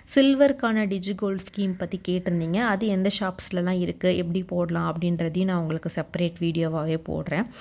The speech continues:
இப்போ ஆன்லைன்ல நிறைய ஆஃபர்ஸ்ல கிடைக்குது, எந்தெந்த இதுலலாம் நம்ம பர்ச்சேஸ் பண்ணலாம் அப்படின்ற மாதிரி கேட்டிருந்தீங்க இல்லையா? வந்து இப்போ Ajio, Myntra, Amazon, Flipkart எல்லாத்துலேயுமே வந்து பார்த்தீங்கன்னா சில்வர் காயின் கிடைக்குது.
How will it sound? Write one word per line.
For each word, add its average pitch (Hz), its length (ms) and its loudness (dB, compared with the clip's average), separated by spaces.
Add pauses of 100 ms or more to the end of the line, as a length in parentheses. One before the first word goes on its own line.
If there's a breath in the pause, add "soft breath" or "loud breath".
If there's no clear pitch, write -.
(380 loud breath)
இப்போ 269 180 2 (160)
ஆன்லைன்ல 254 440 4 (100)
நிறைய 185 220 2 (200)
ஆஃபர்ஸ்ல 202 520 -4
கிடைக்குது, 165 440 -2 (280)
எந்தெந்த 262 380 4
இதுலலாம் 185 400 2
நம்ம 185 120 0 (100)
பர்ச்சேஸ் 175 420 -4
பண்ணலாம் 165 400 0
அப்படின்ற 165 460 -2
மாதிரி 165 320 -2
கேட்டிருந்தீங்க 160 500 -2
இல்லையா? 151 260 0 (520 loud breath)
வந்து 240 180 4
இப்போ 233 120 0 (120)
Ajio, 208 480 2 (180)
Myntra, 196 460 0 (180)
Amazon, 190 480 2 (120)
Flipkart 185 540 -2 (120)
எல்லாத்துலேயுமே 226 680 4
வந்து 196 160 0
பார்த்தீங்கன்னா 175 480 0
சில்வர் 180 380 -2
காயின் 170 340 0
கிடைக்குது. 160 380 -4